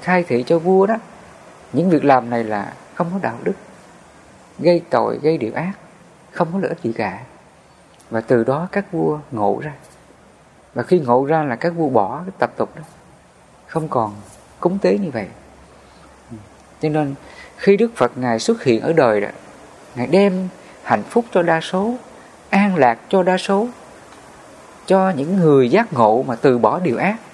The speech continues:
không tạo nghiệp, đồng thời giúp cho các con vật này không bị chết một cách vô tội,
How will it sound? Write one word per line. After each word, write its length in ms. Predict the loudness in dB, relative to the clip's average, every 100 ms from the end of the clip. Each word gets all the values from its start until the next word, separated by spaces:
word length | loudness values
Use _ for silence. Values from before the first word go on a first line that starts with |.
| -20 -2
không 200 | -2 0
tạo 160 | -2 -2
nghiệp, 220 | -4 -6 -12 -20 -20 -20 -4
đồng 200 | 0 0 0
thời 300 | 2 2 2
giúp 180 | 0 0
cho 160 | 0 0
các 160 | 0
con 160 | 0 0
vật 220 | 0 0
này 340 | -2 0 0 -4 -14 -20 -20 -20 -6
không 260 | 0 2
bị 240 | 2 0 0 0
chết 200 | 0 -2
một 80 | -4
cách 120 | -4 -4 -18 -20 -2
vô 200 | 0 0 0
tội, 260 | -2 -4